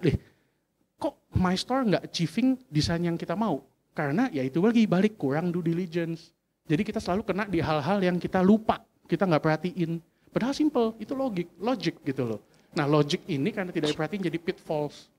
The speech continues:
<clears throat> Eh, ya, next one please, thank you. Oke, jadi ini saya recap. My presentation is always very spontaneous and very short. Store goal, good branding, great exposures, improve sales. Psychological,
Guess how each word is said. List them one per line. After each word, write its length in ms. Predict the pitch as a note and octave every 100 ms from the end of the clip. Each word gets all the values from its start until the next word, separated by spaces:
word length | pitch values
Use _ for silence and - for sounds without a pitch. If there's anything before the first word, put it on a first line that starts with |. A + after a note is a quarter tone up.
| _ _ _ - - _ _ _ - - -
<clears throat> 240 | A3+ D#3 - _ _ _ _ _ _ _ _ _ _ _ _ _
Eh, 960 | C#3+ C#3+ C#3+ C#3+ C#3 C#3 C#3 C#3+ C#3+ C#3+ C#3 _ _ -
ya, 100 | - _ - D3 C#3+ F#3
next 160 | -
one 80 | C4+
please, 320 | C4 D4 - _
thank 160 | C#3 C#3+
you. 160 | G#3+ - _ _ _ _ _ _
Oke, 240 | E3+ - D3
jadi 320 | C#3 D#3 G#3 F3+
ini 80 | A3
saya 240 | G#3+ F#3+
recap. 400 | F3 D#3 A2+ B2+ - _ _ _ -
My 160 | C3
presentation 560 | C3 D#3 D#3 D3+ C#3+ F#3+
is 80 | E3
always 240 | C#3+ D#3+
very 240 | - C#3+ C#3+
spontaneous 560 | - C#3 D3 C#3+ D#3+
and 80 | C#3
very 240 | C3 B2+
short. 320 | C3 F3 A3+ A#3 _ _ _ _ _ _
Store 320 | - B3+ A#3+
goal, 480 | G#3 G3+ D#3 A2 - D3
good 160 | G3+
branding, 400 | F#3+ G3+ G#3+ C4+
great 240 | G3+ F#3+ G3+
exposures, 560 | F#3+ G#3 G3+ A3 C4 A#3
improve 320 | F3+ G#3 F#3+
sales. 400 | - F3 A2+ -
Psychological, 880 | - F#3+ G3 G#3 G3 G#3 B3 F3+ B2+